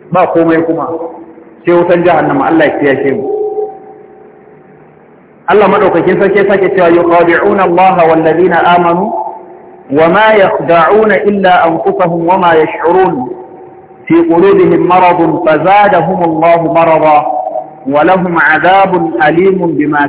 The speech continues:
كانوا يكذبون." Allah madaukakin sarki ce,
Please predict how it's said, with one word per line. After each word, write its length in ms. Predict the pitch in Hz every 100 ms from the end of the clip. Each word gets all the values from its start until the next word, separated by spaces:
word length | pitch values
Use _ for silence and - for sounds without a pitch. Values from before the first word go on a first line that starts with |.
| 175
كانوا 320 | 190 190 165 147
يكذبون." 680 | 151 147 143 139 147 143 - - - - - - - - - - - - _ _ _ -
Allah 200 | 196 185
madaukakin 540 | 185 175 170 175 175 185
sarki 320 | 175 180
ce, 60 | 180